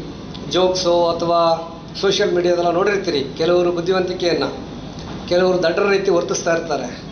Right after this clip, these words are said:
So ಅವ್ರು ನಾಯಕರಾಗಿ ಬೆಳೀಲಿಕ್ಕೆ ಸಾಧ್ಯ ಆಗತ್ತಾ?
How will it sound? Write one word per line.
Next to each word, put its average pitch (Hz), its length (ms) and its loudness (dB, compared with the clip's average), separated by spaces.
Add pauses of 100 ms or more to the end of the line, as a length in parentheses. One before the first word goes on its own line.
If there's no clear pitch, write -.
(420)
So 180 60 0
ಅವ್ರು 196 180 2
ನಾಯಕರಾಗಿ 202 680 2 (680)
ಬೆಳೀಲಿಕ್ಕೆ 208 300 2
ಸಾಧ್ಯ 180 220 2
ಆಗತ್ತಾ? 196 360 2